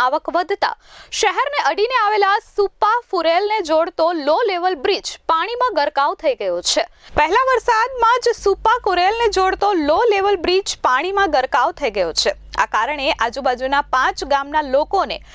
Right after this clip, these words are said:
પોતાના ગંતવ્ય સુધી પહોંચવા માટે દસ કિલોમીટરનો વધારાનો માર્ગ કાપવો પડી રહ્યો છે.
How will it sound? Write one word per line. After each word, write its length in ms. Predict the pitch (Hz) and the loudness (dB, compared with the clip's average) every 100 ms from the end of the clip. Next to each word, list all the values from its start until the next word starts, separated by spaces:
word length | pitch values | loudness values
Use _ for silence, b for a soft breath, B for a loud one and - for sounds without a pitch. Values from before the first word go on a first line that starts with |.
| B B - | B B -2
પોતાના 520 | 381 - 508 415 415 | 0 0 0 0 0
ગંતવ્ય 500 | 285 262 294 440 480 | -2 -2 -2 0 0
સુધી 260 | 440 415 415 | 0 0 0
પહોંચવા 300 | 370 359 415 | 0 0 0
માટે 280 | 370 330 302 339 233 | 0 0 0 -2 0
દસ 220 | 320 523 - | 0 0 0
કિલોમીટરનો 560 | 453 392 381 392 370 359 | 0 0 -2 -2 0 0
વધારાનો 560 | 233 202 320 370 370 330 | 0 0 -2 -2 -6 -2
માર્ગ 280 | 247 285 311 370 | 0 0 -4 -2
કાપવો 280 | 254 - 254 | -2 0 -2
પડી 280 | 240 220 190 | 0 -2 -4
રહ્યો 200 | 190 165 - | -4 -4 -2
છે. 120 | - | -4